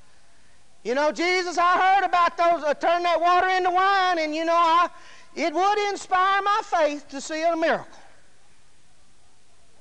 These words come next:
Huh? "Well, if I could just see one, I'd really believe. Huh? If I c-, oh, my faith would soar into the heavens if I could just see one little miracle."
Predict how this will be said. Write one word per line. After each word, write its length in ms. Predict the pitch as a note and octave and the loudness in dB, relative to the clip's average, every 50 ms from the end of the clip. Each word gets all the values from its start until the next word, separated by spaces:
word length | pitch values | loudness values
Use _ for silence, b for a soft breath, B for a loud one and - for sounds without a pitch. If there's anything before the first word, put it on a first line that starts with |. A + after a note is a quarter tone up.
| - - - | -20 -18 -8
Huh? 400 | - A3 A#3+ B3+ C#4 D#4+ F#4+ G4+ F#4+ - - - - - - - - - - - - - - - - - - - - - - - - - - - - - | -4 -2 -2 0 0 0 -2 -4 -6 -12 -20 -20 -20 -20 -20 -20 -20 -20 -20 -20 -20 -20 -20 -20 -20 -20 -20 -20 -20 -20 -20 -20 -20 -20 -20 -20 -12 -4
"Well, 280 | G3+ C#4 F4 F4+ F#4 F#4 | 0 2 4 4 4 2
if 120 | F4+ F4 | 2 0
I 140 | E4+ F4 F#4+ | 0 0 0
could 120 | F#4+ F4+ | -2 -2
just 200 | F#4 G4+ F#4+ - | -2 -2 -2 -2
see 220 | - G#4 G#4 G#4 G4 | -2 -2 0 0 2
one, 300 | G4+ G4+ G#4 G4+ F#4+ F#4 | 2 2 2 2 2 2
I'd 220 | F#4 F#4 F4+ E4 | 2 0 0 0
really 280 | E4+ F#4 F#4+ G4 G4+ G4 | 0 0 0 0 0 0
believe. 680 | G4+ G#4 G#4 G#4 A4+ A#4 G#4+ G4 D#4+ B3 F#4+ - - - - - - - - - - - - - - - - - - - - - - - - - - - - - | 0 0 0 0 0 0 -2 -2 -4 -8 -16 -18 -20 -20 -20 -20 -20 -20 -20 -20 -20 -20 -20 -20 -20 -20 -20 -20 -20 -20 -20 -20 -20 -20 -20 -20 -20 -20 -20 -10
Huh? 220 | - G#3+ B3 D4+ F4+ F#4 | -6 -2 0 0 0 0
If 120 | - - | 2 2
I 120 | G4 G#4 | 2 2
c-, 140 | G4+ - - | 2 0 -2
oh, 680 | - D4+ E4+ F4+ F#4+ G4 G4 G4 G4+ G4+ G4+ G4+ G4+ F#4+ | 0 2 4 4 6 6 6 6 6 6 6 6 4 4
my 180 | F#4+ F#4+ F#4+ F#4 | 4 2 2 0
faith 400 | - - G4 G4 G#4 G#4 - - | 0 0 0 2 2 0 -2 -4
would 140 | F#4 F#4 - | -6 -6 -6
soar 480 | - - F#4 G4 G#4 G#4 G4+ G#4 G#4+ B B B B B B | -2 0 2 2 4 4 2 2 0 B B B B B B
into 340 | D#4+ F#4+ G4+ G4 - - G4+ | -2 -2 -2 -2 -2 -2 -2
the 240 | G4+ G4+ G#4+ G4+ | 0 2 2 2
heavens 720 | - - - G#4+ D#4 C#4 A#3 A#3+ G#3 F3+ E3 C#3+ - - - - B B B B | 2 0 0 0 0 0 0 -2 -4 -4 -8 -12 -18 -20 -20 -20 B B B B
if 200 | B C4+ C#4 - | B -4 -2 2
I 100 | D#4 D#4+ | 2 0
could 220 | D4+ - D4+ C#4+ A3 | 0 0 -4 -4 -2
just 240 | E4 E4 - - - | -4 -4 -4 -4 -4
see 180 | E4+ E4+ E4+ | -2 -2 -2
one 320 | D4 D#4 E4 E4 E4 D#4+ D#4+ | 0 0 0 0 0 0 0
little 220 | E4+ E4+ E4+ E4 | -2 -2 -2 -2
miracle." 500 | D#4+ D#4 C#4 B3 A#3 A3+ - - - - | -2 0 0 0 0 -2 -4 -12 -20 -20